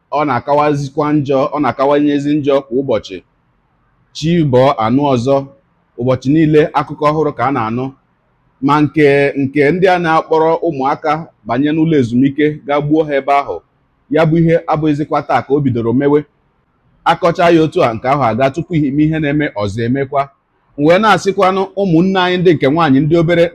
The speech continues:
ndị si na hookup kazi ha mma. Unu mana ha si sa akpọzina ha akwụna, sa akpọzikwana ha ashawo, na ọzi hookup ka ha bụ. Wee na-asịkwanụ ụmụ hookup,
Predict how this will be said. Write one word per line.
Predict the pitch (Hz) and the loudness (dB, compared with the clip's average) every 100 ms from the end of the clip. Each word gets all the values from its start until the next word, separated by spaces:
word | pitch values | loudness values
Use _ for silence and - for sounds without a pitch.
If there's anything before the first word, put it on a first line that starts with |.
| 170 | -6
ndị | 180 | -8
si | 180 170 | -8 -6
na | |
hookup | 160 123 165 170 151 123 | -4 -4 -8 -6 -6 -6
kazi | 117 113 117 | -8 -8 -6
ha | 135 | -6
mma. | 156 143 - _ _ _ _ 185 | -4 -4 -6 _ _ _ _ -4
Unu | 165 | -2
mana | 135 135 | 0 0
ha | 165 | -2
si | 170 117 | -4 -4
sa | 160 | -2
akpọzina | 160 151 143 143 | 0 -2 -2 -4
ha | 151 139 | 0 0
akwụna, | - 117 107 | 0 -6 -6
sa | 110 139 | -4 -4
akpọzikwana | 139 131 117 135 131 | -2 -4 -2 -2 0
ha | 143 139 120 | 0 0 0
ashawo, | 110 139 139 147 139 _ _ - | -4 -2 0 0 -2 _ _ -8
na | 165 | -2
ọzi | 139 123 131 | 0 2 0
hookup | 170 160 127 110 | 0 0 -2 -6
ka | 120 | -2
ha | 143 | 0
bụ. | 120 98 _ _ 120 | 0 -4 _ _ 0
Wee | 151 | 2
na-asịkwanụ | 190 175 - 165 170 180 - | 4 2 0 0 0 0 0
ụmụ | 185 165 131 | 0 2 2
hookup, | 160 - 147 117 | 2 2 0 0